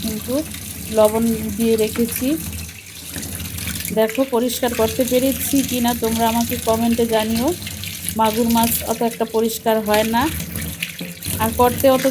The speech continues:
চেষ্টাও করিনি, কারণ যখন রান্না করব আবার দেখা যায় আরেকবার মাগুর মাছ ঘষে নিব। আর শিং মাছটাকে যথেষ্ট করেছি। এই যে আমি না হাতে মাখিয়ে নিয়েছি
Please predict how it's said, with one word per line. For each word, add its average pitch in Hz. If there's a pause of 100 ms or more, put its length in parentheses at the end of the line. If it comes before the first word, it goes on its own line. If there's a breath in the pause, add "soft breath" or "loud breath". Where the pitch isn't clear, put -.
চেষ্টাও 277 (100)
করিনি, 208
কারণ 214
যখন 233 (140)
রান্না 254 (100)
করব 254 (540)
আবার 233 (100)
দেখা 226
যায় 262
আরেকবার 214
মাগুর 220
মাছ 247 (120)
ঘষে 220
নিব। 196
আর -
শিং 240 (100)
মাছটাকে 233 (460 soft breath)
যথেষ্ট 262 (120)
করেছি। 196 (960)
এই 226
যে 254 (100)
আমি 240
না 302
হাতে 233 (100)
মাখিয়ে 233
নিয়েছি 247